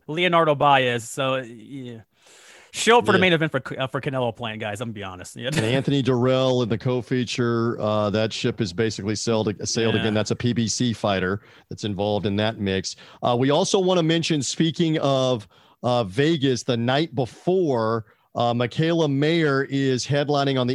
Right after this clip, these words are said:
Speaker 2: E S P N Plus Top Rank show, ladies unification fight, junior lightweight division.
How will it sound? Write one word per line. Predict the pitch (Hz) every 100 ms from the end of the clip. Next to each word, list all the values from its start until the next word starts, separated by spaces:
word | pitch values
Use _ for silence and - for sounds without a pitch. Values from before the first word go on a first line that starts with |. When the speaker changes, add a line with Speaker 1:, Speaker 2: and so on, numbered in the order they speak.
| 139
Speaker 2:
E | 147
S | 143
P | - 143
N | 135
Plus | - 147 139
Top | - 135 -
Rank | 135 156
show, | - 156 151 147
ladies | 120 131 156 170 151
unification | 131 156 160 156 165 156 - 143
fight, | - 151 147 - - - -
junior | - 147 165 165 156
lightweight | 117 117 156 147 139 139 131 - _ _ 147
division. | 135 131 135 107 123 120